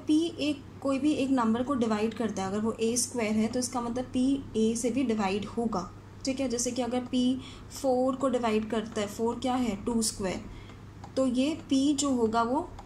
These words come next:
टू को भी डिवाइड करेगा, ठीक है। दूसरा पार्ट क्या है कि अगर कोई भी आप रैशनल और irrational number लेते हो, उन दोनों का जो प्ल-, sum होगा या difference होगा,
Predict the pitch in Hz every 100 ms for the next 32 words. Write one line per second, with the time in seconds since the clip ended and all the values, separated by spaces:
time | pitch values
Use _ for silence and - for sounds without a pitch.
0 | - 330 320 311 269 226 208 190 - 190
1 | 185 - - - - - 285 269 302 -
2 | - - - - 247 285 277 349 330 311
3 | 302 277 285 330 - - - 294 277 285
4 | 311 320 311 359 311 247 220 220 294 -
5 | 277 277 254 262 262 233 233 226 202 202
6 | 269 254 254 247 247 254 254 254 254 226
7 | - - - - 277 285 247 233 247 247
8 | 240 - 254 254 254 214